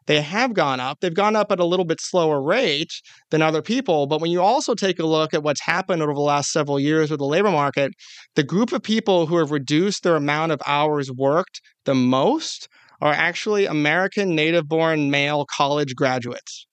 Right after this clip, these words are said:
It's not in the lower wage categories. It's not in other areas where you would expect to see labor market competition from immigrants. It's in other areas where people have very high incomes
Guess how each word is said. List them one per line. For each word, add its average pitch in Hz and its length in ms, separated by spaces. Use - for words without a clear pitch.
It's - 180
not 143 480
in 165 180
the 160 60
lower 160 300
wage 156 340
categories. 156 680
It's - 160
not 147 260
in 190 120
other 165 220
areas 151 420
where 147 100
you 139 100
would 131 120
expect - 420
to 165 60
see 147 420
labor 143 280
market 143 320
competition 143 640
from 139 180
immigrants. 160 540
It's 151 200
in 165 100
other 190 300
areas 131 420
where 135 180
people 160 460
have 147 260
very 143 220
high 139 240
incomes 208 640